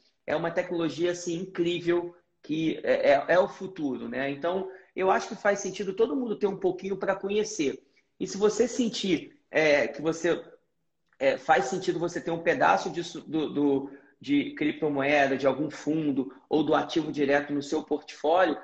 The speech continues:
eu acho que faz sentido, eu tenho pra mim, tá? Mas eu optei por não comprar o ativo diretamente, tá? Então, assim, eu sou contra, dentro da minha opinião,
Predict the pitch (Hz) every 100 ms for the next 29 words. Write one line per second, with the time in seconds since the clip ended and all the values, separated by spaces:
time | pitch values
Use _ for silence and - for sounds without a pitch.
0 | - - 185 180 185 - 180 - 202 -
1 | 160 170 170 170 165 175 185 156 135 -
2 | 139 - - _ - 156 160 185 202 202
3 | 185 - 185 208 175 - _ _ 202 180
4 | 175 220 254 254 226 - 190 196 196 180
5 | - 202 190 175 185 180 190 185 156 139
6 | 123 - 127 139 156 - _ - 147 143
7 | 151 - 208 - 180 190 196 - - 180
8 | 165 165 170 160 156 151 160 143 139 165
9 | 190